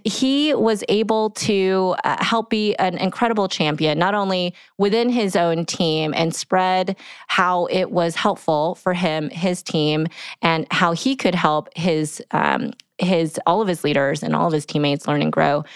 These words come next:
through this platform. And it was just such a wonderful opportunity to partner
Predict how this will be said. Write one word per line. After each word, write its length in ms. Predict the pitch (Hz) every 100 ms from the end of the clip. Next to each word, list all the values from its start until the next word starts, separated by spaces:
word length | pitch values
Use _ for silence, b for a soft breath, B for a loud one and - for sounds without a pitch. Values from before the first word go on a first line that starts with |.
| B -
through 180 | 165
this 120 | 156 -
platform. 640 | - 143 - 147 143 143
And 260 | - 147 147
it 140 | 170
was 140 | 170 160
just 220 | 175 -
such 200 | 202 -
a 80 | 160
wonderful 680 | 156 156 151 - 151 147 151 B B
opportunity 640 | 170 160 156 156 151 147 147
to 80 | 147
partner 560 | - 202 190 180 175